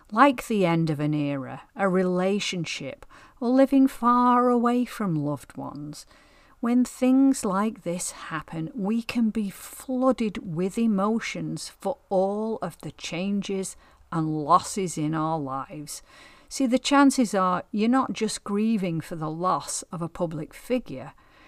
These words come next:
you're grieving for the endings, stability, and everything it represents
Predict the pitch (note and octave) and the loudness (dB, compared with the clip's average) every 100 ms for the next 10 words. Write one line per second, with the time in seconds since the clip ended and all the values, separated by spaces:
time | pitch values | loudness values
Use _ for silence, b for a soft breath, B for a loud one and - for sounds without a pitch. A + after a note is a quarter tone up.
0 | b b A3+ G3 G3 G#3+ A3+ A3 G#3+ G#3+ | b b 0 2 2 2 4 2 2 2
1 | G#3+ - - E3+ D#3+ - F3 G#3+ A3 G#3+ | 2 -2 -4 -4 -4 -6 -2 2 2 2
2 | A3 A3 A3 G#3+ - - - - - E3 | 0 0 0 -2 -4 -10 -12 -10 -8 -4
3 | F#3 G3 G#3 - G#3+ G3+ G3+ B B G3 | -2 -2 -4 -6 -4 -4 -6 B B -8
4 | G#3 - - B3 A#3 - A#3 G#3+ G3 F#3 | -8 -10 -6 -4 -4 -4 -4 -4 -4 -2
5 | F3+ F3+ - - G3 - - F#3 E3+ E3+ | -2 -4 -8 -8 -6 -6 -8 -2 -2 -2
6 | - F#3+ F3 D3+ D3+ - | -8 -8 -8 -6 -6 -6